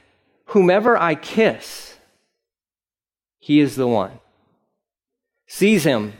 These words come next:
lead him away safely or securely.'" 'Cause you see that term safely. I'm in the New King James today, uh, by the way, but you see that term safely, you think, like, "Well, I think Judas may care about Jesus." Judas does not care about Jesus.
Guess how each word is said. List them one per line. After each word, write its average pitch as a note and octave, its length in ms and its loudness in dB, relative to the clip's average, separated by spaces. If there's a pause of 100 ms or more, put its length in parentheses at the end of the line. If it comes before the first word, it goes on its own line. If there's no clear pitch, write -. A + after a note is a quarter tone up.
lead D3+ 180 4
him E3 80 4
away D3+ 600 2
safely D3 680 -2 (100)
or A#2+ 80 -10
securely.'" B2+ 760 0 (420)
'Cause C#3+ 160 -2
you D3+ 300 0
see F3+ 160 2
that D#3 180 2
term C#3+ 240 -2
safely. D3 340 0
I'm G3 120 0
in D#3+ 80 2
the C3+ 80 2
New C3 180 2
King B2 240 -6
James A#2+ 320 -4
today, A2+ 320 -4 (340)
uh, A2+ 120 -10
by A2 160 -2
the G#2+ 80 -4
way, A2 120 0
but A#2+ 180 -4
you C#3+ 100 -2
see F#3 180 -2
that E3 160 2
term C#3 240 -2
safely, C#3+ 460 -2
you B2+ 100 -2
think, C#3 220 -6
like, A2+ 180 -2
"Well, D3+ 120 -2
I E3 60 0
think G3+ 200 -6
Judas D3+ 280 -8
may C#3+ 120 -4
care D3+ 160 -6
about C3 180 -2
Jesus." B2 320 -6
Judas D3 340 -8
does A#2+ 140 -10
not A#2+ 160 -2
care A#2 140 -8
about G#2 160 -6
Jesus. G#2 420 -12